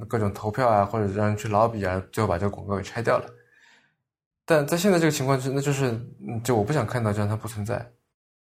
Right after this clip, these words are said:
对吧？那你很可能说，比方说旧金山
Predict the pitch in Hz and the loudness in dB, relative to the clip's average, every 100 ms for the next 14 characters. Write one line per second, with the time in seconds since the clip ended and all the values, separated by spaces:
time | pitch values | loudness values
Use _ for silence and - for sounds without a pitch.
0 | _ _ _ _ _ - 101 92 92 135 | _ _ _ _ _ -8 -6 -6 -2 2
1 | 139 151 170 131 123 143 135 120 113 123 | 4 4 2 2 2 2 2 4 4 4
2 | 120 117 117 - - - 131 113 113 117 | 4 2 0 -6 -14 -6 -2 0 2 2
3 | 113 113 | 2 -2